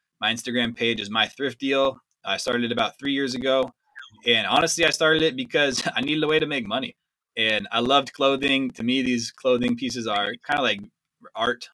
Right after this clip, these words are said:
in a way, you know, vintage art. Some of these tees being thirty years old, pretty much as old as I am, more or less. Like, it's amazing to see the condition of them. If you're a treasure hunter of any sort, <laughs> going to the thrifts and trying to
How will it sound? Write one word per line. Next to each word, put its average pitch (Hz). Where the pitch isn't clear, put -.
in 117
a 113
way, 117
you 113
know, 95
vintage 120
art. 110
Some 135
of 131
these 127
tees 131
being 113
thirty 127
years 120
old, 120
pretty 131
much 127
as 117
old 120
as 107
I 113
am, 113
more 113
or 107
less. 107
Like, 98
it's 127
amazing 110
to 101
see -
the 98
condition 101
of 98
them. 101
If 120
you're 123
a 117
treasure 120
hunter 120
of 117
any 113
sort, 113
<laughs> 127
going 117
to 123
the 107
thrifts 117
and 107
trying 117
to 104